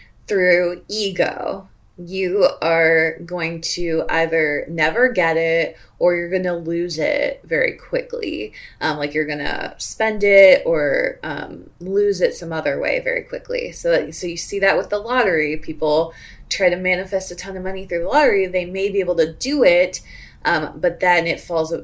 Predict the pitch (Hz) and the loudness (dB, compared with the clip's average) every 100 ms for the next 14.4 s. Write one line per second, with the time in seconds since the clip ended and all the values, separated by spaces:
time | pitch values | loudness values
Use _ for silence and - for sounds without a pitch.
0 | - 175 - - 180 175 - - - - | 0 0 2 -4 -4 -6 -4 -6 -8 -10
1 | - - - - - - 101 - - - | -12 -8 -10 -10 -10 -8 -10 -12 -20 -8
2 | 156 147 175 - 254 247 226 220 175 180 | -8 -8 -12 -2 4 4 4 -2 -2 -4
3 | 175 - - 185 160 165 156 147 147 - | -4 -4 -6 -2 -2 -2 -2 0 0 -2
4 | - 170 156 151 151 156 156 - 160 156 | -6 -2 -2 -4 -4 -2 -2 -4 -4 -6
5 | 151 - 156 147 151 156 131 - 156 143 | -8 -4 -2 -2 -4 -6 -4 -6 -10 -12
6 | - - - 190 - - - - - - | -14 -16 -16 -10 -8 -8 -10 -10 -14 -2
7 | - 180 165 147 - - 226 220 208 190 | 2 2 0 -4 -2 4 6 6 6 4
8 | - - - _ - 139 165 381 427 208 | 2 -4 -20 _ -10 -6 -4 0 0 0
9 | 180 170 165 175 190 196 - 165 165 233 | 0 2 0 -2 -8 -14 -2 0 4 4
10 | 247 226 202 190 185 - 165 165 208 247 | 4 2 4 4 2 -2 -10 -2 6 8
11 | 247 190 185 - - 165 - 269 240 208 | 8 4 0 0 -2 -4 -2 -4 -2 -2
12 | 170 165 - 190 190 185 190 - - 180 | -2 -4 -10 -10 -8 -8 -10 -12 -12 -10
13 | 175 170 151 139 143 - - _ - - | -8 -6 -4 -4 -6 -10 -16 _ -14 -12
14 | - 151 165 - | -10 -10 -12 -14